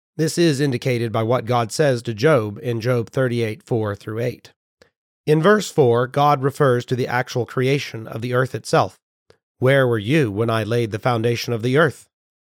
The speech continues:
He goes on in verse five and six to refer to the work of six days, the work of shaping and structuring. "Who set its measurements, since you know, or who stretched the line on it?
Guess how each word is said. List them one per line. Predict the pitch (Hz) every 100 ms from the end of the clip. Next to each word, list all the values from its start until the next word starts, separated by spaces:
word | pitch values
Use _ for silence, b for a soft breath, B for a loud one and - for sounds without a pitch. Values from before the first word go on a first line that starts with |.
| _
He | _ 127
goes | 135 139 127
on | 143 117
in | 113
verse | 117 110
five | - 135 113 104
and | 104
six | - - -
to | 123
refer | 113 - 139 127
to |
the | 113
work | 107 127 135
of | 101
six | - 123 -
days, | 147 139 107 - - _ _ -
the | 139
work | 156 139 -
of | 131
shaping | - 160 147 135 113
and | 110
structuring. | - 175 - 120 101 98 95 - _ _ _ _
"Who | 214
set | 196 196 170
its | -
measurements, | 165 175 156 131 80 - - _
since | - 156 127 -
you | 139
know, | 117 117 101 104 131 - _ _ -
or | 156
who | 180 190
stretched | - 185 170 -
the | -
line | 143 139 135 123
on | 120 156
it? | 117 -